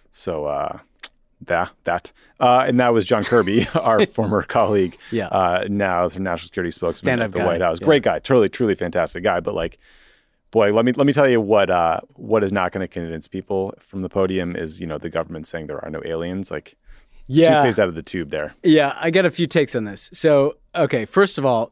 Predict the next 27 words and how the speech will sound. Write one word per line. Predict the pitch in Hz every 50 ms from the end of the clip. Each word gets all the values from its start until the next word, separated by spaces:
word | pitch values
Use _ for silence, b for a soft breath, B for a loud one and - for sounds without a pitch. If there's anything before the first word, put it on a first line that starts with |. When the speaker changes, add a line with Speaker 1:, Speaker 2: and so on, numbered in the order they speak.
| _ _ -
Speaker 2:
it | 175 170 208
is | 240 180 190
interesting. | 175 139 131 135
You | 143 143
mentioned | 147 135 - 139 123 120
working | 123 117 120 113
at |
the | 107 110
White | 117 113
House. | 104 95 - _ b b b b b b b b b b b b _ _ _ _ _ _ _ -
Everything | - 175 180 247 208 208 190 160
seems | 160 165 156 131
like | 135
a | 131
really | 131 131 127
big | 110 127 107
story | - - 135 127 120
when | 117 117
you're | 120 110
working | 110 117 117 - 113
on | 110
national | 110 107 - -
security | - 110 101
at | 92
the | 98
White | 101 101 107
House. | 117 127 127 - -